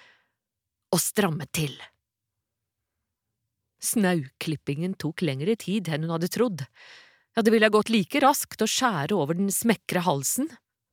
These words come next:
Pulsen banket i en åre under Emilies blåhvite hud.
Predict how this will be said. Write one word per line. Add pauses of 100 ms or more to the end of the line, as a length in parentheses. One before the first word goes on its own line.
(1400)
Pulsen
banket
i
en
åre
under
Emilies
blåhvite
hud.